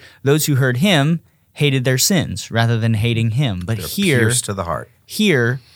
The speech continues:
Speaker 1: quite the opposite.
Speaker 2: Yeah.
Speaker 1: The Jews react as we might expect after this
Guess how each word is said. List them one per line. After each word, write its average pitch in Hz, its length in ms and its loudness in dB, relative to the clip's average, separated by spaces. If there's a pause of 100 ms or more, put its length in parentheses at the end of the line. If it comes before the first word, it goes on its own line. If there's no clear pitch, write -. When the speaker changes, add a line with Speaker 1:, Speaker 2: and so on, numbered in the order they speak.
(140)
Speaker 1:
quite 139 260 0
the 135 140 0
opposite. - 600 -4
Speaker 2:
Yeah. 127 200 -12 (100)
Speaker 1:
The 113 120 -2
Jews 139 480 0
react 127 600 0 (720)
as 127 180 0
we 139 100 2
might 135 200 2
expect 123 600 0
after 117 320 -4
this 117 260 -2